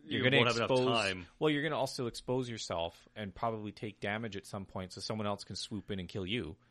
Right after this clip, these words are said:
Speaker 1: And then poten-, probably get the scenario
Speaker 2: Yep.
Speaker 1: at the same time
Speaker 2: And
Speaker 1: because,
Speaker 2: i-, if
Speaker 1: yeah.
Speaker 2: I focus on killing a creature that's in my way, if I kill it, then my enemy gets to activate and go through me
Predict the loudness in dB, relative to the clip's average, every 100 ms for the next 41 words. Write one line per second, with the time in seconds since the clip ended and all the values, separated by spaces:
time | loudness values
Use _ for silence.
0 | -10 -4 -2 -4 -8 -8 -6 -6 -4 -2
1 | -2 -4 -4 -4 -6 -6 -2 -2 -2 -6
2 | -14 -20 _ -2 -2 -2 -20 -12 -10 -8
3 | -8 -8 -4 2 4 4 2 -2 -2 -2
4 | 0 4 4 4 -2 -2 -4 -4 -4 -4
5 | -4 -2 -4 -4 -6 -4 -4 -4 -4 -6
6 | -4 -2 0 0 0 -2 -8 _ -6 0
7 | 2 0 -4 -2 0 -2 -6 -6 -4 -4
8 | -4 -6 -8 -6 -6 -4 -4 -6 -8 -4
9 | -4 -4 -6 -4 -6 -12 _ _ _ _
10 | 0 2 2 0 0 -4 -4 -4 -4 -6